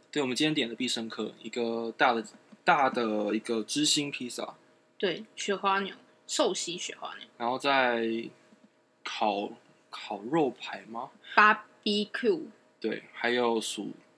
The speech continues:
Speaker 1: 星星之类的。对，然后我们还配了什么？
Speaker 2: 老赖红茶。
Speaker 1: 对，我家乡的一个名产叫老赖红茶。
Speaker 2: 因为我觉得今天是一个很特别的一天。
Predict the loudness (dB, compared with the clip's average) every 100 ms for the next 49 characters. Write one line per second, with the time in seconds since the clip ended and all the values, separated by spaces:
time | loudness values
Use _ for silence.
0 | -20 -8 -8 -6 -8 -10 -12 -20 _ _
1 | _ _ _ _ _ _ _ 0 2 2
2 | -2 -2 0 2 2 4 2 2 4 4
3 | 2 -2 -8 -8 -6 -6 -8 -14 -14 -14
4 | -18 -8 6 8 10 10 10 8 4 2
5 | 4 6 8 10 8 8 4 4 4 2
6 | 2 0 -2 -4 -4 -4 -2 -2 0 0
7 | -2 -8 -12 -12 -14 _ -20 _ _ _
8 | _ _ _ 4 6 4 0 -8 4 8
9 | 8 6 6 4 4 4 4 2 2 2
10 | 2 0 0 -4 -4 -4 -8